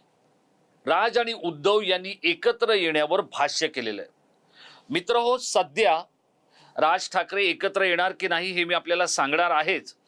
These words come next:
पण त्याचबरोबरीने सध्या मुंबईमध्ये मराठी भाषेची गळचेपी आणि मराठी माणसांची गळचेपी करण्यासाठी गुजराती आणि त्या बरोबरीने हिंदीचा वापर करून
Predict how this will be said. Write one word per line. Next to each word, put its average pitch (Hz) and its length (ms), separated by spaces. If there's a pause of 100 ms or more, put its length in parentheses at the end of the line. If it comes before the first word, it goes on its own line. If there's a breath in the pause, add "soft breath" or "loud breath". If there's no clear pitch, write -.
(240 loud breath)
पण 196 120 (140)
त्याचबरोबरीने 196 1000 (360 loud breath)
सध्या 175 640 (440 soft breath)
मुंबईमध्ये 185 880 (300 soft breath)
मराठी 196 600
भाषेची 190 760
गळचेपी 180 720
आणि 185 220
मराठी 170 600
माणसांची 202 600
गळचेपी 180 540
करण्यासाठी 165 840 (920 loud breath)
गुजराती 220 520
आणि 214 220 (100)
त्या 190 140
बरोबरीने 202 680
हिंदीचा 185 600
वापर 180 380
करून 160 440